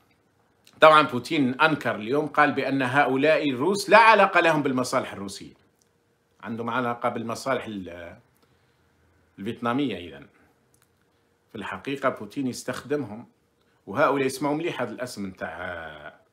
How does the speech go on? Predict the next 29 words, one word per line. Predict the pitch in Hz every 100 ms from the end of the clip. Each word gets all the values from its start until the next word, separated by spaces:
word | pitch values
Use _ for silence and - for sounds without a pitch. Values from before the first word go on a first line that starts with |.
| _
متاع | 92 92
المرتزقة | 95 101 104 98 98 92
تاع | 95 82
فاغنر، | 101 80 71 -
ها؟ | 117 _ _ _ _
هذو | - 135 135
كيما | 196 190
البلاك | 143 156 151 143
واتر | 165 160 101
تاع | -
الولايات | 98 107 110 110
المتحدة، | 104 98 - 104 82 - _ _ _ _ _ _ _ _ _ _ _
شركات | - 123 120 117 160 156
أمنية | 139 123 143 123
متخصصة، | 95 156 160 - 196 - 196 233 - _ _ _ _ _ _ _ _ _ _ _ _ _ _ _ _
آه، | 123 117
تصبح | - 190 - 165 170 - - _ _ _
وكأن | 113 - 175 175
الحروب | 139 156 190 185
أصبحت | - 160 - 151 180 180 -
قضية | 131 165 175 147
الميليشيات | 143 143 131 - 170 139
هذه | 143 143 -
أو | 110
الشركات | - 123 120 151 147
الأمنية | 113 123 139 127 107
هذه |
اللي | 104
يسموها. | 104 - 98 85